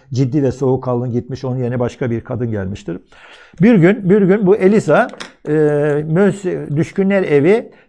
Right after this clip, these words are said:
e, müdüresi, müdürüyle karşılaşır şeyde, sokakta, çarşıda. O, "Ne var ne yok" dediğinde, "Valla," der, "böyle böyle işte Madame de Renal," der, "evdeki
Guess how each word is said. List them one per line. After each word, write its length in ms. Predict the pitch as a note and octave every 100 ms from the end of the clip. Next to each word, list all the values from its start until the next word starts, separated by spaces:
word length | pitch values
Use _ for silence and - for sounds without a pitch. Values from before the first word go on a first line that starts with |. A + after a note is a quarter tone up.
| -
e, 300 | C#3 C3+ C3+
müdüresi, 640 | D3 E3+ F3 F3 - G3+
müdürüyle 480 | D#3+ D#3+ F3+ F#3+ C3
karşılaşır 680 | B2+ G#2 - G#2+ - G#2 - - - A2+
şeyde, 380 | - G#2+ G#2+
sokakta, 680 | G2 B2+ G#2+ A#2 A2 F#3+ G#3+
çarşıda. 580 | - B2 - C#3+ G#3 - - - _
O, 320 | F3+ G3+ G3 - -
"Ne 160 | G#3
var 160 | G#3 F#3
ne 60 |
yok" 220 | F#3+ F3+ E3+
dediğinde, 460 | D3 D3+ D#3+ F#3+
"Valla," 280 | F#3 E3+ D3+
der, 200 | D3+ D3
"böyle 220 | E3 D#3+
böyle 220 | C#3 B2+
işte 380 | B2 - B2 B2 - -
Madame 320 | C#3+ D3+ D3
de 100 | D3+
Renal," 280 | D#3 B2+ A#2
der, 140 | D#3+ -
"evdeki 540 | D3 C#3 C3+ D3+ C#3+